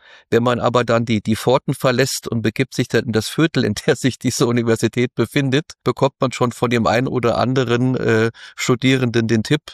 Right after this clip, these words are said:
ähm, vielleicht diese Gegend zu meiden, äh, was man so von außen nicht mitbekommt. Aber das war es dir wert, dass du auch das zu Papier gebracht hast. Ist dir da schon mal irgendetwas Komisches passiert oder hattest auch du ein ungutes Gefühl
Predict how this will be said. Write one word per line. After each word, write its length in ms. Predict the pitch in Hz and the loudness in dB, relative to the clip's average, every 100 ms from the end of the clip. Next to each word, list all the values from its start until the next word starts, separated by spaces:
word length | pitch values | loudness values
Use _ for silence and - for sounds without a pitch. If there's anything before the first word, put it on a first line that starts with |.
| _ 113 | _ 0
ähm, 260 | 110 107 - | 2 0 -4
vielleicht 420 | 131 110 110 - | 0 0 0 -4
diese 220 | 135 120 | -4 -2
Gegend 300 | 117 113 - | -2 -2 -2
zu 120 | 120 | 0
meiden, 420 | 104 101 117 113 - - - - | 2 2 2 0 -2 -14 -18 -2
äh, 140 | 110 | 0
was 180 | - 120 | 0 0
man 120 | 120 | -2
so 100 | 120 | -2
von 220 | 113 120 | 0 -2
außen 280 | 101 120 131 | 2 0 2
nicht 140 | 113 120 | -2 -2
mitbekommt. 680 | 139 - 117 113 104 151 175 | -4 -4 0 2 2 0 0
Aber 280 | 117 107 107 | 0 0 0
das 220 | 127 - | -2 0
war 160 | 127 | 0
es 120 | 139 - | 0 -2
dir 160 | 127 | 0
wert, 240 | 117 135 - | 2 0 0
dass 160 | 117 - | -6 -2
du 100 | 127 | -2
auch 160 | 131 | -2
das 380 | - 127 - - _ _ _ - | -2 -4 -4 -12 _ _ _ -6
zu 140 | 135 | -4
Papier 360 | 131 123 - 151 | -2 -2 0 0
gebracht 480 | 131 - 90 - 101 | 0 0 -4 -2 -2
hast. 280 | 139 - _ _ | -2 -6 _ _
Ist 360 | - 120 - - | -4 -4 -4 -2
dir 320 | 139 131 127 | 2 2 2
da 240 | 120 120 120 | 0 0 0
schon 160 | 127 | -2
mal 180 | 120 117 | 0 0
irgendetwas 840 | 127 127 135 123 - 120 113 - - _ _ _ | 0 0 0 -6 0 0 0 -8 -12 _ _ _
Komisches 480 | - 127 123 131 - | 0 2 2 -2 -2
passiert 500 | - 104 - 165 - | -2 -2 0 -2 0
oder 180 | 110 107 | 0 0
hattest 260 | 135 - | -2 -2
auch 140 | 107 - | -4 0
du 140 | 131 | 0
ein 140 | 123 | 0
ungutes 480 | 123 127 143 139 - | -2 -6 -6 -8 -4
Gefühl 440 | 131 - 113 143 | -6 -2 -4 -4